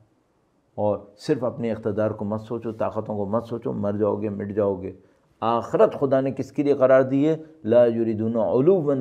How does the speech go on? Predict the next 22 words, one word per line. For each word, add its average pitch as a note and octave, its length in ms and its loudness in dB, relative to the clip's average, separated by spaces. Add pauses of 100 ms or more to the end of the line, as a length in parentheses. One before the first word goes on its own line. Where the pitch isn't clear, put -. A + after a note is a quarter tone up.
(120)
في B2 60 -2
الارض A2+ 480 -4
ولا G2+ 340 0
فسادا۔" F#2+ 760 -12 (160)
علو G#3 280 6 (360)
اور A#2 140 0
فساد A2 500 0
نہ G#2+ 220 -2
برپا G#2+ 400 -2
کرے، F#2+ 280 -8 (300)
اس G#2+ 140 -12
کے G#2 140 -6
لیے F#2+ 140 -4
آخرت E2+ 520 -10
ہے۔ - 80 -20 (120)
اللہ G2+ 220 -6 (120)
سے F#2 60 -14
دعا G#2 240 0
کرتے G#2+ 320 -8
ہیں، G2+ 100 -14 (400)
خدایا G2 360 -4 (480)
ہمیں G#2 300 -6